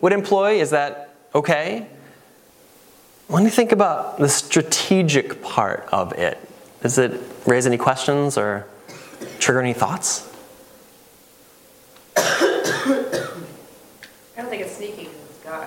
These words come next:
Speaker 2: but it's sneaky. It's a good one, right?
Speaker 1: Yeah.
Speaker 2: Retreat and they follow, so you enter
Speaker 1: Yeah.
Speaker 2: the city.
Speaker 1: Yeah, it's strategy,
Speaker 2: God's
Speaker 1: right.
Speaker 2: just kinda smart like that. Okay.
Speaker 1: Yeah.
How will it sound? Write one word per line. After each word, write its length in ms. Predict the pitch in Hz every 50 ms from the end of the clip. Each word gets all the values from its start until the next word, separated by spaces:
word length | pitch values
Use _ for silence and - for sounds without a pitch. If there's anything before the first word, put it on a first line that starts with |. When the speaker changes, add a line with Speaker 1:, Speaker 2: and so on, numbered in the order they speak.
| - - -
Speaker 2:
but 100 | - -
it's 240 | - - - -
sneaky. 320 | - 135 147 - - - - - - - - - - - - - - - - - - -
It's 180 | 170 170 -
a 40 | 151
good 160 | 151 151 147 135
one, 120 | - 123 120 - - - - - - - - - - - -
right? 120 | - 151 156
Speaker 1:
Yeah. 280 | 160 160 151 131 107 101
Speaker 2:
Retreat 320 | 95 - 190 180 185 180
and 80 | - 156
they 100 | 151 143
follow, 420 | - 180 165 156 - - - - -
so 80 | - 151
you 120 | 143 135
enter 100 | - -
Speaker 1:
Yeah. 160 | 139 135 127
Speaker 2:
the 80 | 110 -
city. 300 | - - 190 - - - - - - - -
Speaker 1:
Yeah, 200 | 139 139 123 110
it's 80 | 104
strategy, 560 | - - - - 127 135 139 131 113 104 107 107
Speaker 2:
God's 140 | 107 107 117
Speaker 1:
right. 180 | 131 139 135 117
Speaker 2:
just 100 | - -
kinda 240 | - - - - -
smart 200 | - 214 - -
like 180 | - - - 151
that. 460 | 151 151 151 - - - - - 104
Okay. 160 | 107 - 135
Speaker 1:
Yeah. 160 | 135 139 139